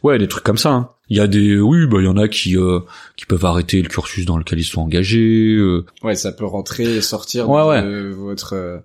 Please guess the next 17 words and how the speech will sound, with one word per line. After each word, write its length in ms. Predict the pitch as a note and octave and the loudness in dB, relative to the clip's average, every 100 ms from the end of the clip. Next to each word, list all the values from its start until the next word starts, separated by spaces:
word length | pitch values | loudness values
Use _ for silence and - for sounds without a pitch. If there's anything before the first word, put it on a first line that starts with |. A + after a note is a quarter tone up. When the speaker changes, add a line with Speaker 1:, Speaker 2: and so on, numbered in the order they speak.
| - | -6
Speaker 1:
Ouais. 160 | C#3+ A2 - - | -4 -4 -6 -4
Après, 220 | A2 D#3 | 0 0
tu 80 | D3+ | 2
vois, 80 | D3 | 0
le 60 | |
coup 100 | C#3+ | 2
de 60 | A2+ | 2
la 60 | A2 | 2
détention, 640 | G#2 G#2+ G#2 D3+ D3 A2 | 2 2 2 2 2 2
euh, 20 | G2+ - | 0 -2
ça 120 | A2 | -2
veut 60 | G2+ | 0
pas 120 | - | 2
dire 120 | B2 | 0
que 60 | - | 0
c'est 100 | F2+ | 0
terminé. 500 | G2 F#2+ C3+ C#3 | 0 2 2 0